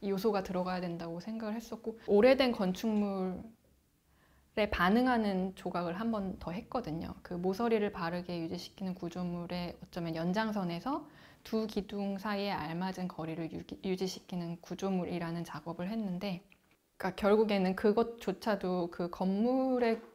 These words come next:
기둥 사이를 제가 유지할 필요가 없잖아요. 특히나 그 건물은 오래되었기 때문에 뭐 저보다 훨씬 오래 살았고 거기에 당연하게도 있는 것을,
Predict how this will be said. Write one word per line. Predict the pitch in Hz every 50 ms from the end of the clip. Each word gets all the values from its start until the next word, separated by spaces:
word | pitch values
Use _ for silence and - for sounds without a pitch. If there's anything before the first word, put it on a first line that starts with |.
| _ _ _ _ _ _ _ _ - - _ _ _ _ _ _ - _ _
기둥 | - - - 214 214 254 277 294
사이를 | 294 302 302 285 269 254 240 277 302
제가 | 294 - 214 226 226 208
유지할 | - 185 - - 226 240 269 277
필요가 | - - - 440 - - -
없잖아요. | - - - 196 196 190 190
특히나 | - - 330 - - 320 294 269 -
그 | - 190
건물은 | 185 180 190 190 185 180 180 165
오래되었기 | - 180 185 226 233 233 233 214 202 - - 185 185 -
때문에 | 185 175 175 175 175 175 170 170
뭐 | 175 175 170 170 175 175 175 190 214
저보다 | - - 170 175 190 208 208 208
훨씬 | 220 247 277 269 - 233
오래 | 190 175 170 196 196 190
살았고 | 190 208 202 196 190 190 - - - 185 185 185 185 - - - - - -
거기에 | - - 185 180 - 185 185 175 175 175 175 - - - _ _ _ -
당연하게도 | - - 185 202 233 247 262 262 240 226 208 190 185 170
있는 | 160 165 180 185 196 196
것을, | 170 160 - - 190 185 180 160 175 -